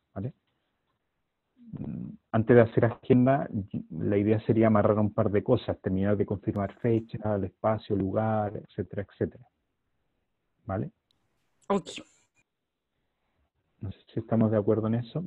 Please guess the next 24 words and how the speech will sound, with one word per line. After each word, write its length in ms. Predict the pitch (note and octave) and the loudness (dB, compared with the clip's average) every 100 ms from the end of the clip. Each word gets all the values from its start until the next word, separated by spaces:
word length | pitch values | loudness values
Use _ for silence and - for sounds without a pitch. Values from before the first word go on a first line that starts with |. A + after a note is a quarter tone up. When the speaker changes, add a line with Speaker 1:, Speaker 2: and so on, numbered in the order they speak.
| - | -10
Speaker 1:
Yo 440 | - - - G2+ | -18 -12 -6 2
invitaría 400 | C3 C#3+ C#3+ C#3+ | 4 6 6 6
a 60 | B2+ | 4
que 60 | A#2+ | 0
hiciéramos 380 | - C3 C#3 | 2 4 4
un 120 | C#3 - | 0 0
feedback 360 | C#3 B2+ A#2 - | 2 4 2 0
de 180 | A#2 A2+ | -4 -2
cierre. 420 | D3 D3+ E3+ B3 - | 0 0 -2 -8 -12
¿Quién 140 | - A#2+ | -6 -6
está 180 | - A#2+ | -4 -6
de 60 | |
acuerdo? 500 | A2+ C3 C3 B2+ - C4+ _ | -2 0 2 0 -2 -12 _
Bueno, 400 | - - G#2+ G2+ | -16 -10 -6 -4
¿cómo 220 | - A#2+ A#2 | 2 4 4
nos, 160 | A2 - - | 2 -4 -6
la 160 | G#2+ | -4
pregunta 340 | G2+ G#2+ A2+ A2 | -2 -2 0 -2
es 60 | |
cómo 180 | - A2+ | 0 0
nos 160 | A#2 A2+ | 0 0
vamos. 400 | D3 C#3+ D3 D#3 _ _ _ _ _ - _ _ - - | -2 -2 -4 -6 _ _ _ _ _ -20 _ _ -14 -4
Eh, 540 | G#2+ G2+ G2 F#2+ F#2+ F#2 F#2 F#2 F2+ _ _ _ _ _ _ _ _ _ _ _ _ _ _ _ _ _ _ _ _ - A2 | -2 -2 -2 -2 -4 -4 -6 -8 -12 _ _ _ _ _ _ _ _ _ _ _ _ _ _ _ _ _ _ _ _ -10 -2
y 300 | G2+ F#2+ | 0 0